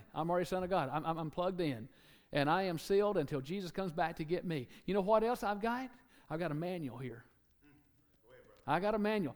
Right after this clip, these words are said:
You know when you buy a car, you get a manual and you go inside and you find out what kind of oil to use and how many quarts to use and what grade to use and how often to change it. And if you don't, your motor goes kapoof, and then you wish you had a.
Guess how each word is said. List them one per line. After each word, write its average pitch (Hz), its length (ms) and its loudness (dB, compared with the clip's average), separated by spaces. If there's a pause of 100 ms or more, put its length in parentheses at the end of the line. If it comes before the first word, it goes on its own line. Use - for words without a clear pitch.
(120)
You 185 80 2
know 214 80 4
when 220 140 2
you 180 80 4
buy 202 240 2
a - 40 0
car, 208 280 4
you 185 120 0
get 190 180 2
a - 20 4
manual 185 380 0
and 151 100 0
you 147 40 0
go 185 140 0
inside 185 280 2
and 185 60 -4
you 147 60 -4
find 175 220 -2
out 143 100 0
what 170 140 0
kind 175 180 -2
of 160 100 -2
oil 170 160 2
to 156 60 -2
use 160 240 -4
and 131 80 -6
how 151 100 -6
many 160 120 -6
quarts 175 300 -2
to 156 80 -14
use 170 240 -4
and 127 100 -6
what 156 180 -2
grade 160 280 -2
to 151 40 -10
use 170 240 -4
and 120 140 -12
how 143 140 -4
often 170 280 -2
to 147 60 -6
change 180 340 -4
it. 175 40 -4
And 151 100 -6
if 143 100 -12
you 151 60 -2
don't, 175 280 -4
your 131 60 -8
motor 165 180 -2
goes 143 200 -4
kapoof, 240 440 4 (300)
and 143 80 -4
then 147 80 0
you 139 80 0
wish 143 140 -4
you 131 80 -2
had 165 180 -8
a. 170 100 -12